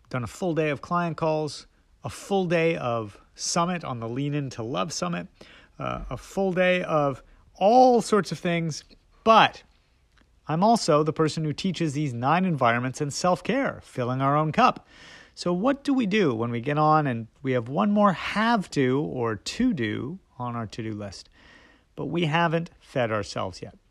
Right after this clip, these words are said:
Well, first of all, let me just point out how directly that ties to your results in your relationships and your dating. First of all, if you're too tired or too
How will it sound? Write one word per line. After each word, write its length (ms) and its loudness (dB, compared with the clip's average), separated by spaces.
Well, 320 8
first 200 -2
of 60 4
all, 100 8
let 160 2
me 100 -2
just 260 -4
point 240 -2
out 260 2
how 500 -2
directly 720 2
that 240 -2
ties 380 -6
to 160 -12
your 260 -8
results 600 -6
in 140 -10
your 220 -6
relationships 800 -8
and 260 -2
your 160 2
dating. 480 0
First 240 -2
of 60 2
all, 140 8
if 140 0
you're 160 -2
too 180 2
tired 680 -6
or 240 0
too 540 -2